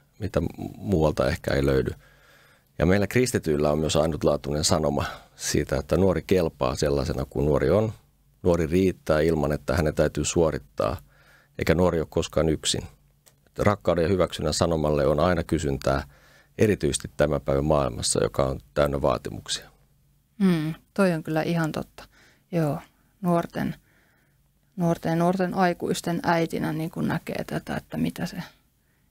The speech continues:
Speaker 2: että se on tiukkaa kilpailua monesti ja monessa paikassa.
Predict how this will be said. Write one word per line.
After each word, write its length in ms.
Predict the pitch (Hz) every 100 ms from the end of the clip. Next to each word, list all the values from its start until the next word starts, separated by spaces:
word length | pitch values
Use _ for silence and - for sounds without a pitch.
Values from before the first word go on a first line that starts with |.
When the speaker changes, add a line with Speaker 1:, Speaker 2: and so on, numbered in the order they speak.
| -
Speaker 2:
että 220 | - -
se 120 | 190
on 140 | 180 180
tiukkaa 400 | 214 160 - 147
kilpailua 720 | - 147 151 160 151 175 170
monesti 440 | 165 160 - -
ja 100 | 143
monessa 340 | 143 180 - - -
paikassa. 440 | 175 - - -